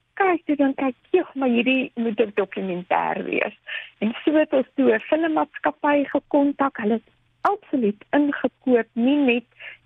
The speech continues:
in ons visie en in die droom nie, maar bereid om hard te werk sodat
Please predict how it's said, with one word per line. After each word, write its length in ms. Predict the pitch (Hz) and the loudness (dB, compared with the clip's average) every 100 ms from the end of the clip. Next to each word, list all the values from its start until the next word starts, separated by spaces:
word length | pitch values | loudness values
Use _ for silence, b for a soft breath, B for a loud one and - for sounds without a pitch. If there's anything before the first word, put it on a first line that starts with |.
| - | -4
in 180 | 233 | -2
ons 200 | - 214 208 | 0 -4 -2
visie 480 | 247 247 - 277 247 | -2 -2 -2 0 2
en 140 | 220 | 2
in 120 | 202 | 2
die 180 | 185 180 202 | 0 -2 0
droom 440 | 220 254 262 262 | 2 2 2 0
nie, 160 | 285 277 | 0 0
maar 260 | 262 214 | 0 -2
bereid 360 | 214 214 208 220 | -2 -2 -2 -4
om 160 | 214 208 | -8 -10
hard 440 | 208 - 196 302 - | -12 -4 -2 -2 -2
te 160 | 381 311 | -4 -4
werk 440 | 214 240 370 - - B B B - | -2 0 -2 -6 -16 B B B -8
sodat 480 | - 254 220 208 208 | 2 4 4 0 -2